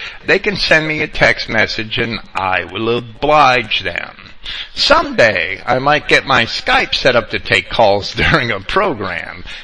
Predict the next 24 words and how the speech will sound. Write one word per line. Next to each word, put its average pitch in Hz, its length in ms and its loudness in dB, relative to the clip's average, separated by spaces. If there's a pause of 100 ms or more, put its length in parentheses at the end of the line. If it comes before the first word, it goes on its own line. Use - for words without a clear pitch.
I 151 200 4
haven't 147 420 2
done 135 220 2
that 120 400 2
yet. 107 600 2 (360)
That - 260 6
may 139 300 4
be 135 300 2
my 120 260 2
one 110 480 -2 (240)
technical 101 500 -4
shortcoming. - 680 -2 (1300)
In 311 100 0
the 320 100 0
process 180 540 2
of, 110 160 -2
um, 78 560 0 (460)
of 104 120 -2
moving, 107 460 0 (2500)
I 202 60 4
didn't 294 220 -4
have 170 420 2
the, 120 240 -2
um, 87 480 0